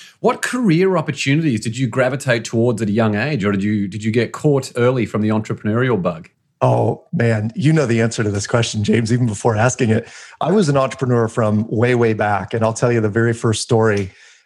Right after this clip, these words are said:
Speaker 2: Um, my mom had made a chocolate cake one day, and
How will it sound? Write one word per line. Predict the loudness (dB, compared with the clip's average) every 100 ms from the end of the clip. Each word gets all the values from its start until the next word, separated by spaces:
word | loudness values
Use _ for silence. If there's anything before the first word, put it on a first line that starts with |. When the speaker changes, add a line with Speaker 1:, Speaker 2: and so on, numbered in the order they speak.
| _
Speaker 2:
Um, | 0 2 2 -2 0
my | 0
mom | 2 2 2
had | 0 0
made | 0 2 2 0 -2 -8 _ _ _
a | -8
chocolate | 0 0 0 -4 -6
cake | -4 -4 -4 -8
one | -2 0
day, | 0 -2 -4 -10 _ _ _ _ 0
and | 2 4 2 0